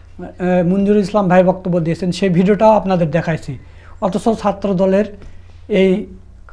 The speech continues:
আঙ্কেলেরা কেউ আসেন এখানে। চিন্তা করতে পারেন? হাইকমান্ড থেকে যে বলা হয়েছে, এটা তার প্রমাণ হলো চট্টগ্রামে এসেও। চট্টগ্রামে এসে, আ, জানতে পারলাম যে হাইকমান্ড থেকে নিষেধ করা হয়েছে, এই কারণে তারা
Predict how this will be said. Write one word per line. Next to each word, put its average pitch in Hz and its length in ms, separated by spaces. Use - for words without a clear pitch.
আঙ্কেলেরা 190 580
কেউ 240 220
আসেন 143 300
এখানে। 135 360
চিন্তা 196 200
করতে 190 240
পারেন? 202 300
হাইকমান্ড 226 520
থেকে 240 180
যে 226 80
বলা 220 260
হয়েছে, 220 320
এটা 220 160
তার 214 180
প্রমাণ 208 320
হলো 226 220
চট্টগ্রামে 190 500
এসেও। 143 320
চট্টগ্রামে 214 500
এসে, 247 240
আ, 208 120
জানতে 180 280
পারলাম 185 240
যে 170 80
হাইকমান্ড 175 440
থেকে 175 140
নিষেধ 170 320
করা 147 120
হয়েছে, 156 200
এই 180 60
কারণে 170 260
তারা 185 320